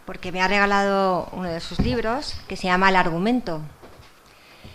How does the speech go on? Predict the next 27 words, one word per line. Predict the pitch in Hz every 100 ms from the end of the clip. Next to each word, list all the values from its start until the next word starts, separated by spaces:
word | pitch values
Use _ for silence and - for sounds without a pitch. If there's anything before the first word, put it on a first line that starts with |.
| - - - -
Y | 214
se | 214
trata | 202 226 254 247
de | 226 202 175
siete | - 208
historias | 208 - 220 240 226
llenas | 202 202
de | 190
sabiduría, | 185 190 185 175 196 233 262 285 - -
de | 175
enseñanzas, | 185 - 185 196 220 220 247 -
cargadas | 202 196 202 208
de | 208
conocimiento, | 196 - - 185 214 220 247 254 220
para | 190 180
ser | 185 - 185
mejor | 185 - 240
persona | - 190 - 240 240 233
y |
mejor | 196 185 185
profesional. | 180 180 - 175 160 139 - - - - -
Son | - 220 214
siete | 240 220 196
cuentos | 208 247 233 240 262 -
que | 196
aunan | 190 190 175
experiencia, | 175 - 170 196 220 - 233 226